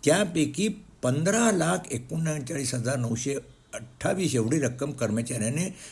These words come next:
जिल्हा परिषद रक-, च्या खात्यामध्ये भरणं आवश्यक होतं, पण ती त्यांनी काही भरलेली नाही आणि म्हणून त्यातली कर्मचाऱ्यांनी कडून हप्त्यानी रक्कम वसूल करण्यात आली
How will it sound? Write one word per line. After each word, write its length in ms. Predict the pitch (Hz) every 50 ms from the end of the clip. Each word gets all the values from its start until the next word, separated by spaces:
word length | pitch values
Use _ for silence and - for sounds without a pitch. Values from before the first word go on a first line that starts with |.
| - - 127
जिल्हा 280 | 98 107 131 151 202 208
परिषद 400 | 202 - 165 147 - 175 160 143
रक-, 480 | 127 123 123 - - - - - - -
च्या 140 | 143 135 135 -
खात्यामध्ये 480 | - - - - 123 113 120 123 139
भरणं 320 | 117 95 90 95 107 113 113
आवश्यक 460 | - 101 113 170 170 - - 127 -
होतं, 260 | 123 117 120 120 110 - - - - -
पण 140 | 139 131 131
ती 220 | 127 135 147 131 123
त्यांनी 180 | - 123 123 127
काही 200 | 123 120 113 107
भरलेली 480 | 95 85 85 92 101 127 156 165 165
नाही 140 | - - - - - - - - - - - - - - - - - - -
आणि 180 | 160 208 233
म्हणून 300 | 226 202 190 196 233 240
त्यातली 640 | 233 - - 202 202 202 196 208 220 214 185 202 233 226 - - - - - -
कर्मचाऱ्यांनी 840 | 143 160 190 208 196 156 180 175 170 165 165 160 160 160 175 190 - - -
कडून 200 | 143 147 170 160
हप्त्यानी 640 | 123 - - - - - - - 151 160 165 180 175
रक्कम 400 | 156 139 127 - 147 143 139 131
वसूल 320 | 120 123 127 123 120 120
करण्यात 420 | 123 - 113 113 117 113 - -
आली 440 | - 95 92 92 85 85 87 76 -